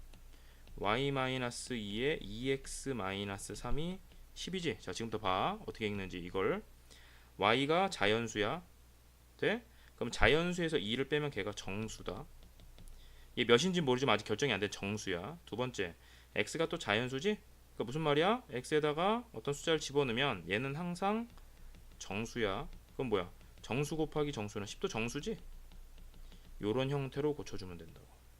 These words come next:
됐지? 자, 그러면, 그러면, 자,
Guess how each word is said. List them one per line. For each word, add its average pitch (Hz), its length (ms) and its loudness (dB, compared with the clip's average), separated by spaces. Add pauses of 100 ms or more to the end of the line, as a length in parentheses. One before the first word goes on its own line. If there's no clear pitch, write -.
(720)
됐지? 95 460 -4
자, 101 140 -8
그러면, 104 720 -2 (140)
그러면, 92 460 -2 (2250)
자, 127 360 0